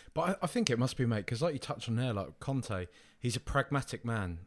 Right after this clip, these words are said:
You know, he's, he's just, he's got his head screwed on, right? He's, there's no, the thing is, right,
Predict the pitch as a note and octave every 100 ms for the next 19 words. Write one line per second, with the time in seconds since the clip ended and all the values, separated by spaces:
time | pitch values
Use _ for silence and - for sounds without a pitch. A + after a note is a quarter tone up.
0 | - G2+ G2+ A2 G2+ - A#2 A2 G#2+ F#2+
1 | - - - - - - - - - -
2 | _ _ - - - - - - _ _
3 | - - B2 - D#3 - B2 - A2+ B2+
4 | B2+ - F#2+ E2+ F2 E2+ E2 - G2+ G#2
5 | A2 - A#2 G#2+ - A#2+ A#2 B2 C3+ C#3
6 | C#3 C3+ - - - - - - C#3+ G#3
7 | D3 A#2 A2+